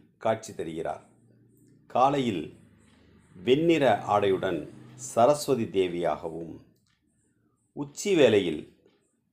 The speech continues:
செந்நிற ஆடையுடன் லட்சுமி தேவியாகவும், மாலையில்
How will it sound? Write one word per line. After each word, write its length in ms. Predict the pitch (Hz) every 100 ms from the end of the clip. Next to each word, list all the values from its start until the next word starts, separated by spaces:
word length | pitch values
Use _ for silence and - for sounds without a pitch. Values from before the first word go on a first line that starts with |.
| _
செந்நிற 840 | - - 131 143 165 151 107 85 -
ஆடையுடன் 600 | 104 113 110 95 98 82 - - _ _ _ _ _ -
லட்சுமி 520 | 104 127 - 190 170
தேவியாகவும், 840 | 110 101 92 87 76 82 82 80 - _ _ _ _ _ _ _ _
மாலையில் 680 | 98 98 135 160 135 87 78